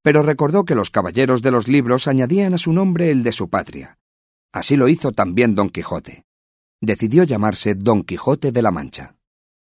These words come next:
Limpias sus armas, puesto nombre a su caballo y a sí mismo, pensó que necesitaba una dama, porque los caballeros andantes sin amores son como árboles sin hojas. De repente recordó que en un pueblo cercano vivía una labradora de muy buen parecer.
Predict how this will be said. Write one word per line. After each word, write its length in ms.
Limpias 520
sus 200
armas, 420
puesto 420
nombre 280
a 40
su 140
caballo 380
y 120
a 60
sí 160
mismo, 420
pensó 340
que 120
necesitaba 640
una 220
dama, 380
porque 260
los 160
caballeros 480
andantes 460
sin 140
amores 360
son 200
como 300
árboles 360
sin 160
hojas. 420
De 180
repente 420
recordó 460
que 140
en 100
un 140
pueblo 300
cercano 480
vivía 380
una 180
labradora 520
de 220
muy 220
buen 320
parecer. 520